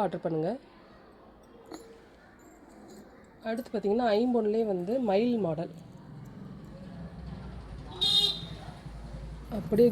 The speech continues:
கோல்டு மாதிரியே இருக்கும். இதுலேயும் வந்து கிரீனு, ஒயிட்டு, மல்டி கலர், மூணு கலர் வருது. கீழே வந்து டிராப்ஸ் தொங்குற மாதிரி மாடல் மயில்ல. இதோட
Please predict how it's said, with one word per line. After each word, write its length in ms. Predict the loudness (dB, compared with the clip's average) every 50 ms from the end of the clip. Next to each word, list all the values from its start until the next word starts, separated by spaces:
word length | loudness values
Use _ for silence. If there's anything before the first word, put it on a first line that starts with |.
| 10 10
கோல்டு 240 | 10 10 10 10 8 6
மாதிரியே 240 | 6 6 6 6 6
இருக்கும். 320 | 4 2 0 0 0 -2 -4 -8 -12 -16 -16 -16 -16 -16 -16 -16 -16 -10 -2 0 4
இதுலேயும் 320 | 4 6 6 6 8 6 8
வந்து 140 | 6 6 4 4 6
கிரீனு, 340 | 6 6 8 6 6 4 2 0 -6 -14 -18 -18 -18 -20 -20 -20 -20 -6 0 4 4
ஒயிட்டு, 320 | 4 4 2 0 -2 -2 -2 -4 -8 -16 -20 -20 -20 -20 -20 -20 -20 -20 -16 -10 -2 0
மல்டி 220 | 2 2 2 0 -2
கலர், 240 | -4 -4 -2 0 2 2
மூணு 120 | 2 2 4
கலர் 200 | 2 2 2 2
வருது. 240 | -2 -2 -2 -4 -4 -4 -6 -12 -20 -20 -20 -20 -20 -20 -20 -20 -20 -20 -20 -20 -20 -20 -20 -20 -20 -18 -16 -16 -16 -16 -18 -20 -20 -20 -20 -20 -20 -20 -20 -20 -20 -20 -20 -20 -20 -20 -20 -8 -2
கீழே 200 | 0 2 4 4 4
வந்து 200 | 4 4 6 6 6 6 4 4 4
டிராப்ஸ் 260 | 4 4 2 2 0 0
தொங்குற 220 | 2 2 2 2 2
மாதிரி 140 | 2 2 2 0
மாடல் 260 | 0 0 -2 -4 -4 -6 -10 -16 -18 -18 -20 -20 -14 -4 2 4
மயில்ல. 340 | 6 6 6 4 2 0 -2 -4 -6 -8 -14 -20 -20 -20 -20 -20 -20 -20 -20 -20 -20 -20 -20 -20 -20 -20 -20 -20 -20 -20 -20 -20 -20 -20 -20 -20 -20 -20 -20 -6 0 4
இதோட 200 | 6 6 6 6